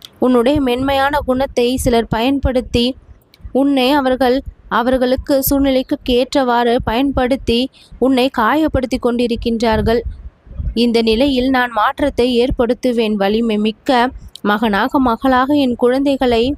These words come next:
மாற்றிக்கொண்டிருக்கின்றேன். புரியாத விஷயங்களை புரிய வைத்து, ஒரு நல்ல புரிதலை கொடுத்து, நல்ல மாற்றத்தை கொடுத்து உங்களுடைய வாழ்க்கையை நான் மேம்படுத்துவேன்.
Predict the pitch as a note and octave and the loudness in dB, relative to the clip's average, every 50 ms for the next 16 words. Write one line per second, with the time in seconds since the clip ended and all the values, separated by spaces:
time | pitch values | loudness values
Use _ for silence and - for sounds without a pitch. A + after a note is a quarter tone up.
0 | - A#3 A3 G#3+ G#3 C4+ - C#4 C4+ - C4 C4+ C#4+ C#4+ C4 B3 B3+ - - A#3+ | -4 -2 0 0 0 0 0 -2 -2 0 0 0 2 2 0 0 -2 -2 -2 -2
1 | A#3 A#3+ A#3 - B3+ A3+ G#3 - - - - - - - - - - _ _ _ | -2 -2 -2 -2 -2 -2 -4 -6 -12 -20 -20 -20 -20 -20 -20 -20 -20 _ _ _
2 | - - - - - - - - - - - - - - - - - - - - | -20 -18 -14 -12 -12 -12 -10 -8 -4 -2 -2 -2 0 0 0 0 -2 -4 -12 -18
3 | - - - - C4+ C#4 C#4 B3 A#3 B3 C#4+ D#4 D4 C4+ C4+ - - D4 D4 C#4+ | -16 -6 -2 0 2 2 4 4 2 2 2 0 0 -2 -2 0 0 0 2 2
4 | C#4 C#4 C4 B3 B3+ C4+ - C4 B3+ C4+ C#4+ D4 C#4 B3 B3 B3+ A#3+ - - A#3+ | 2 2 2 0 0 0 -2 -2 0 0 2 0 2 2 0 -2 -2 -2 0 0
5 | A#3 B3 B3+ - - - - - - - - - - - - - - - - - | 0 0 -2 -6 -12 -18 -16 -16 -16 -16 -16 -18 -18 -18 -18 -20 -14 -10 -10 -10
6 | - - - - _ _ _ _ _ - - - - - - - A#3+ B3+ C4 B3 | -10 -10 -14 -16 _ _ _ _ _ -20 -20 -20 -20 -10 -2 0 0 2 2 0
7 | A#3 G#3+ A3+ C4+ D4 D#4 D4 - C#4 C4+ D4 D4 D4+ C#4+ C#4 C4+ C4 - C4 C4 | 0 0 0 0 0 0 0 0 0 0 0 2 2 2 0 0 0 0 0 0
8 | C4+ - - C4 B3 A3+ A3 A#3+ C#4 D4 C#4 B3+ A#3+ A3+ B3+ C4+ - C4+ C4+ - | 0 0 -2 0 0 0 0 2 2 0 0 0 0 0 0 -2 -2 -4 -2 0
9 | C4 B3+ A#3+ - B3+ B3+ C4 - - B3 A#3 A3+ A3 A3+ A3 G#3+ G#3+ C#4 D4+ C#4+ | -2 -2 0 0 0 0 0 0 0 0 0 2 0 0 0 2 2 2 2 2
10 | C4 A#3+ A3 A#3 C4+ C#4 - - B3 A#3 B3 B3 A3+ G#3+ B3 C4 A#3 A3 A#3+ C#4 | 2 2 0 0 -2 -2 -2 0 0 0 2 0 0 0 0 0 0 0 0 0
11 | C4+ B3+ A#3 A3 A3+ - - A#3 G#3 G3+ G3+ - | 0 0 0 -2 -2 0 0 0 2 0 -2 -4